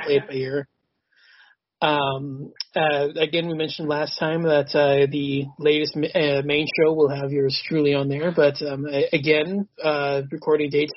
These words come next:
are fleeting and, uh, not really worth, uh, cementing in stone. So, uh, again, we'll keep you updated on that. Um, season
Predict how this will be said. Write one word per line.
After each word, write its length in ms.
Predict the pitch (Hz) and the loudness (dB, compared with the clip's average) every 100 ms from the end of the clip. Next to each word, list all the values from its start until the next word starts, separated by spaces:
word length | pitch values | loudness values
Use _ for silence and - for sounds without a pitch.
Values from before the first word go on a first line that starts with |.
| 151 | -2
are 180 | 139 135 - | 0 0 -2
fleeting 440 | 165 170 175 175 | 0 2 2 0
and, 480 | 160 147 143 143 139 | 0 0 0 -2 -4
uh, 400 | 143 139 139 135 - _ _ _ _ _ _ _ - | -4 -2 0 -2 -6 _ _ _ _ _ _ _ -2
not 220 | 143 147 | 0 2
really 260 | 147 143 139 | 4 4 4
worth, 380 | 139 143 139 151 | 6 6 4 2
uh, 200 | 135 131 - | 0 -2 -6
cementing 440 | 165 156 147 151 | -2 0 0 0
in 80 | 143 | -2
stone. 340 | 139 143 139 151 | -2 -2 -2 -2
So, 300 | - 139 139 | 0 0 2
uh, 140 | 135 147 | 0 0
again, 380 | 143 139 139 151 | 0 0 -2 -4
we'll 120 | 156 | -6
keep 240 | 208 151 143 | -6 -2 0
you 80 | 139 | 0
updated 400 | 143 143 143 139 | 4 4 4 -2
on 120 | 135 | -4
that. 280 | 147 151 151 - - _ _ _ _ _ _ _ - | -2 -2 -4 -12 -18 _ _ _ _ _ _ _ -2
Um, 720 | 165 156 143 139 139 139 139 | 2 4 4 2 2 -2 -6
season 480 | - 208 185 156 147 | -4 0 0 0 -2